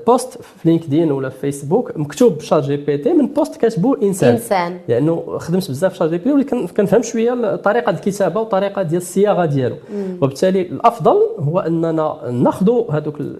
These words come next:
Speaker 1: الأمور اللي كيعطينا شات جي بي تي، ولكن نديروا لهم لا غوفيلا-، غوفورميلاسيون،
Speaker 2: غوفورميلاسيون.
Speaker 1: إعادة الصياغة. يعني تكون لمسة الإنسانية
Speaker 2: بشرية.
Speaker 1: في هذاك، في هذاك الأمور. لحد الساعة بطبيعة الحال لمسة الإنسانية مازال ضرورية ومؤكدة.
Speaker 2: مم.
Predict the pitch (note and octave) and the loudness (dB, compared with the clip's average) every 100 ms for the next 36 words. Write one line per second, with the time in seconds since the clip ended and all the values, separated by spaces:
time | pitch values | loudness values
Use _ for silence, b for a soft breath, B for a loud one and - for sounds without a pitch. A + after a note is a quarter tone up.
0 | - A2 G2+ - D3 D3+ D3 C#3+ A#2+ - | -14 -14 -10 0 2 4 2 0 -4 -2
1 | B2 B2+ A#2 A#2 C3+ A#2 A#2+ - - D4 | -2 0 -2 -2 -6 -4 -4 -4 -2 2
2 | G4+ G#3+ A#3 C4 A3 A#3+ A#3+ C4 A3+ A3 | 2 2 2 2 2 0 0 0 0 0
3 | A3+ G3 G3 F3+ - E3 F#3+ - E3+ C#3 | 0 -2 -2 -8 -6 -4 0 4 4 4
4 | A3 - D#3 F3+ G3+ - - C#3+ A#2+ - | 2 2 2 2 0 -4 -2 0 0 -2
5 | B - - G#2+ E3+ - D#3+ D3 F#3 - | B -8 0 2 2 0 0 0 0 0
6 | G3 B B B - B2 E3 D#3+ D#3+ C#3+ | 0 B B B -10 -2 0 2 2 4
7 | C#3+ G3+ F#3+ F3+ D#3+ D3 E3 F3 E3+ - | 4 4 4 0 -2 -2 0 -2 -6 -8
8 | C3+ D3 D3+ - C3 F3+ F#3 F3 - F#3+ | -4 -4 -4 -4 -2 0 0 -2 0 2
9 | E3+ - - F3+ F3 - G#3 F#3 F3 D#3 | 2 0 -4 -4 -4 -4 -2 -4 -6 -6
10 | D#3 D#3+ E3 D#3+ C#3 D#3+ F3 C#3 D3 D3 | -6 -4 -2 -2 0 0 -2 -2 -4 -4
11 | C3+ D#3+ C3+ - - - F#3+ E3 | -4 -4 -6 -8 -4 -2 -2 -8